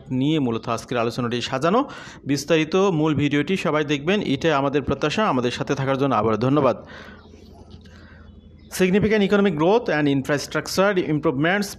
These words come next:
particularly in province like Ontario, British Columbia and Alberta, are driving a surge in demand for skilled trade jobs।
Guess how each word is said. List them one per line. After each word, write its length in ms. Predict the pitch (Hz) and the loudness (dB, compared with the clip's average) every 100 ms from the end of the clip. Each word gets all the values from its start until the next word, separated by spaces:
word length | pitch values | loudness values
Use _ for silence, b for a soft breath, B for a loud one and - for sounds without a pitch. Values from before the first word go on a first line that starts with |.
| 143 | -2
particularly 680 | 135 143 127 135 123 143 208 202 131 | -2 -4 0 2 2 2 2 0 -2
in 100 | 123 131 | -4 -2
province 320 | 127 160 190 156 | 0 0 0 0
like 180 | 135 131 | -2 -2
Ontario, 280 | 123 123 123 | -2 0 -2
British 260 | 117 123 127 | -2 -4 -2
Columbia 380 | 139 139 139 139 | -2 0 2 0
and 80 | 123 | 0
Alberta, 420 | 117 117 131 160 156 156 | 0 0 -2 0 -2 -2
are 120 | 123 113 | -4 -2
driving 400 | 123 139 139 151 151 | 0 0 0 -2 0
a 240 | 123 117 - | -2 -2 -4
surge 500 | - - 143 151 135 | -6 -2 0 0 0
in 200 | 135 123 | -2 0
demand 340 | 143 165 170 139 | 0 0 -2 -4
for 180 | 120 | -4
skilled 300 | 120 - 123 131 | -4 -4 -4 -2
trade 160 | 117 113 | -4 0
jobs। 240 | 123 113 | -2 -2